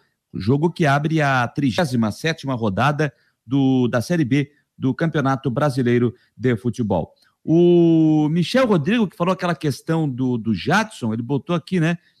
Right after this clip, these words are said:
Ele falou de que o, estaria demorando, só pra quem tá chegando aqui,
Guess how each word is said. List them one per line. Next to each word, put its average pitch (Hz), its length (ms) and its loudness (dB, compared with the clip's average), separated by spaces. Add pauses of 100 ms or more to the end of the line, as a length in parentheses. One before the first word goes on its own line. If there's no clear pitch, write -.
(180)
Ele 135 160 -2
falou 147 220 -2
de 139 100 -4
que 151 160 -4
o, 113 580 -2 (220)
estaria 127 320 -2
demorando, 131 720 2 (400)
só - 160 -6
pra 139 200 -4
quem 135 160 -2
tá 127 100 -4
chegando 117 420 0
aqui, 135 440 0